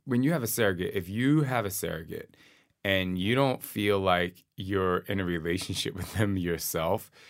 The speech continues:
I think you're doing yourself a disservice. Now, there are a lot of people out there that are like,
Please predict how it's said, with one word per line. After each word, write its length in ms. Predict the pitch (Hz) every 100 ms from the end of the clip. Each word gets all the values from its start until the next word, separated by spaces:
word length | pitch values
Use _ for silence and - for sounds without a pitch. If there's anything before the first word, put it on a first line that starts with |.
| - - _ -
I 60 |
think 200 | 104 120 104
you're 80 |
doing 240 | 95 95 92
yourself 300 | 87 95 85
a 40 |
disservice. 520 | 82 85 85 - -
Now, 200 | 120 117 110
there 140 | 135
are 60 | 131
a 40 |
lot 180 | 107 104
of 80 | 104
people 220 | 101 98
out 140 | 87
there 240 | 92 87 85
that 200 | 85 85
are 100 | 85
like, 280 | 82 82